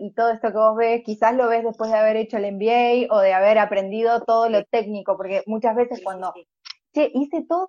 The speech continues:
Speaker 1: bien, hice todo lo que tenía que hacer y no le encontramos la vuelta", y no sa-, y es como que tenemos una venda en los ojos que recién una vez que te pones a estudiar y a, y a profundizar en el modelo de negocios y demás,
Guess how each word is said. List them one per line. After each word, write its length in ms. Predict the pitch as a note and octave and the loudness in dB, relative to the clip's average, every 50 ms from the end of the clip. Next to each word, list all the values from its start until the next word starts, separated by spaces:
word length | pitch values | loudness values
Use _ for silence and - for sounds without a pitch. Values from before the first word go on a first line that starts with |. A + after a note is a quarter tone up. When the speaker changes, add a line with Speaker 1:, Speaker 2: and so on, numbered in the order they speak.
| F#4 E4+ | -8 -8
Speaker 1:
bien, 380 | D4 D#4+ F#4 F#4+ D#4 B3 A3 - | -6 -6 -6 -4 -4 -4 -4 -4
hice 340 | A#3+ C#4 D4+ - - D#4 B3 | -4 -4 -4 -2 -4 -4 0
todo 240 | - D#4 E4 E4+ E4 | 2 4 4 4 4
lo 100 | D#4+ D#4 | 4 2
que 80 | C4 C#4 | 0 0
tenía 300 | A#3+ C4 C4 C4+ C4+ B3 | -2 -2 -4 -4 -4 -4
que 60 | C4 | -4
hacer 440 | B3+ B3+ - C#4+ C4+ C4 C4 C4 - - | -4 -4 -4 -2 0 0 0 -2 -4 -6
y 100 | A3 A3 | -4 -2
no 120 | A#3 B3 | 0 2
le 80 | C4 D4+ | 2 2
encontramos 540 | D4 C4 C#4 C4 B3 C4 C4+ C4+ C4+ C4 | 2 2 0 0 -2 -2 -4 -4 -4 -6
la 140 | C4 C4 C4 | -4 -2 0
vuelta", 420 | B3+ C4+ C4 B3+ C4 B3 - A#3+ A#3 | 0 0 0 -2 -4 -4 -4 -4 -4
y 60 | A#3 | -4
no 120 | B3 C4+ | -6 -8
sa-, 120 | C4 - - | -8 -10 -8
y 160 | A3+ A#3 B3+ | -6 -6 -6
es 80 | C4 C4 | -4 -4
como 220 | - D4+ C#4+ C#4 | -2 0 0 0
que 60 | B3 | -2
tenemos 380 | - A3+ A3 A#3 B3 C4+ C4 B3+ | -2 -6 -6 -4 -4 -6 -6 -8
una 180 | C4 C4 C4 B3+ | -8 -8 -8 -8
venda 180 | C4 B3+ C4 | -8 -8 -8
en 60 | B3+ | -8
los 140 | B3+ C4 B3+ | -8 -8 -8
ojos 280 | C4+ B3+ C4+ C#4+ C#4+ - | -8 -6 -6 -8 -8 -6
que 200 | - A3 G3 - - | -6 -4 -4 -4 -6
recién 400 | G3 F#3+ F#3+ - - B3 B3+ C4+ | -6 -8 -6 -4 -4 -4 -4 -4
una 180 | C4 B3+ A#3+ | -4 -4 -4
vez 160 | A#3 A#3+ B3 A#3+ | -4 -4 -6 -8
que 80 | - | -10
te 120 | G#3 G3 F#3 | -10 -10 -10
pones 260 | F#3+ F#3+ G#3 A3 A3 | -10 -10 -10 -10 -12
a 40 | A#3 | -14
estudiar 580 | A3 _ - A3+ A#3 A#3+ A#3 A#3 A#3 A#3 A3+ | -16 _ -10 -8 -4 -4 -2 0 0 -2 -2
y 120 | G#3+ G3 F#3+ | -2 -2 -6
a, 80 | F3 | -6
y 120 | - G3 G3 | -6 -6 -6
a 100 | F3+ F#3 | -6 -6
profundizar 800 | - F#3 F3 - G3 G3 F#3 F#3 F#3 - - A#3 A#3+ A#3 A3 F3+ - | -8 -12 -12 -14 -16 -18 -16 -18 -12 -4 -2 0 2 2 0 -2 -4
en 180 | G3 F#3 F#3 | -8 -10 -10
el 100 | F3+ F3+ | -14 -16
modelo 320 | F3+ F3+ F#3+ G3+ A3 A#3 A#3 | -14 -10 -8 -6 -4 -4 -4
de 80 | A3+ | -4
negocios 460 | A3+ A3 G#3+ A3+ A#3 A#3 A3+ A3+ G#3 - | -4 -4 -4 -4 -4 -4 -4 -8 -12 -12
y 100 | G#3+ G3+ | -10 -8
demás, 360 | G#3 G3+ G#3+ A3 A#3 A#3+ A#3+ | -6 -6 -6 -6 -6 -6 -8